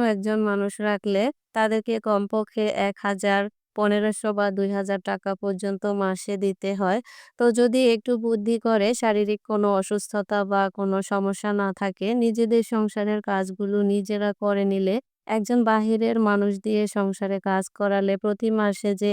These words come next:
এক হাজার, পনেরোশো বা দুই হাজার টাকা খরচ হতো, সে টাকাটা কিন্তু খুব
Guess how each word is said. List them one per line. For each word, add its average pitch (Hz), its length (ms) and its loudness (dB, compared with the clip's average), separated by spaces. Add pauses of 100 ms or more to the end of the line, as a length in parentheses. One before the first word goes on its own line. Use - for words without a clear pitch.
এক 190 220 -2
হাজার, 190 360 0
পনেরোশো 196 600 -2
বা 196 160 0
দুই 190 220 0
হাজার 190 340 0
টাকা 190 260 -2 (100)
খরচ 196 420 0
হতো, 196 260 0 (480)
সে 247 180 2
টাকাটা 226 480 2
কিন্তু 226 380 2
খুব 208 240 -2